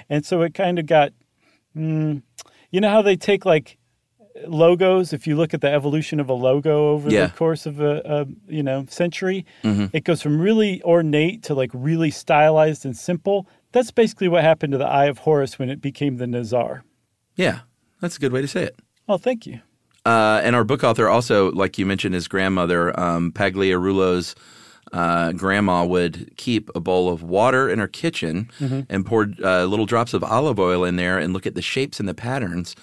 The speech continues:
Speaker 2: that the oil would take. And apparently that would inform her on the evil eye. And if there was, like, someone in her family that was potentially in danger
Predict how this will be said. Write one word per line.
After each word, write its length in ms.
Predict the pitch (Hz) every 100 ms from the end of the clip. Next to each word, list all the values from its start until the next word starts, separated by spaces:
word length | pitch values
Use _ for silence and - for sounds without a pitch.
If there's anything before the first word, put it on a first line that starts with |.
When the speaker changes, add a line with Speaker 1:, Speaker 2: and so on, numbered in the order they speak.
| - _ -
Speaker 2:
that 120 | 85
the 80 | 90
oil 260 | 113 139 95
would 140 | 90
take. 340 | - 87 85 - - - _
And 220 | 95 92 -
apparently 400 | - 135 110 101
that 180 | 107 107
would 80 |
inform 540 | 98 92 - 110 123 113
her 360 | 95 90 85 - - - _ -
on 460 | 95 92 90 92 -
the 140 | 104
evil 280 | 135 165 107
eye. 240 | 71 73 -
And 140 | 92
if 140 | 90
there 160 | 101 90
was, 160 | 87 85
like, 180 | 80
someone 260 | - 90 90
in 120 | 82
her 60 | 80
family 340 | 107 117 117 113
that 140 | -
was 280 | 90 82 -
potentially 540 | - - 90 90 85
in 120 | 82
danger 540 | 95 117 117 123 113